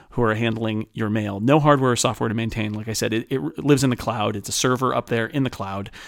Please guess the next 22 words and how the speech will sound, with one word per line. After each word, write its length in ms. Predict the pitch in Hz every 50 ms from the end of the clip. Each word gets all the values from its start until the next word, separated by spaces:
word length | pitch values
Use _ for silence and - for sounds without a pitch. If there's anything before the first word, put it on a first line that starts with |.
| - - -
uh, 280 | - 107 101 107 110 107 -
and 320 | 110 107 104 107 110 104
then 120 | 110 110 113
it 140 | 113 110
delivers 400 | - 120 113 120 123 120 120 -
clean 240 | - - 127 117 113
mail 240 | 113 110 110 107 110
to 200 | - - - 170
your 300 | 160 147 135 135 131 135 - _ _ _ _ -
inbox. 720 | - 135 143 135 120 98 95 92 - - - - - - - - - - - - - - -
Uh, 220 | 107 104 104 - -
easy 240 | 151 156 151 165 156
to 60 | 143
set 180 | - - 143 135
up, 200 | 135 131 123 -
reliable, 500 | 127 120 120 120 123 120 123 127 120 110
trusted 420 | - - - 151 151 - - 147
by 140 | 120 110 107
large 320 | 104 104 107 107 107 107 113
universities 560 | 110 107 104 - 117 110 - - 110 107 - -
and 340 | - 147 151 170 170 165 151 -
corporations. 1000 | - - 131 117 - - 101 101 110 113 104 - 120 113 113 110 107 - -